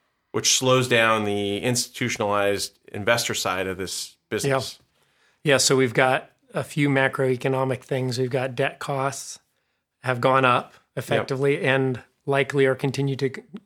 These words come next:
Speaker 2: uh, going to continue going up. Uh,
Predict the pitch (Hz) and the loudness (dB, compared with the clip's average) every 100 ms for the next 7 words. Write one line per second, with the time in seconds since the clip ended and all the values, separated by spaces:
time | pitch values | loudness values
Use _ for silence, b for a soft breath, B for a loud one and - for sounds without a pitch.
0 | - 190 135 135 131 135 135 123 139 123 | -10 -4 -4 -2 -2 -2 -2 -4 -6 -6
1 | - 156 147 131 123 123 123 131 - _ | -4 -2 -2 -2 -4 -4 -6 -8 -12 _
2 | _ _ _ _ _ _ _ 143 131 131 | _ _ _ _ _ _ _ -2 0 0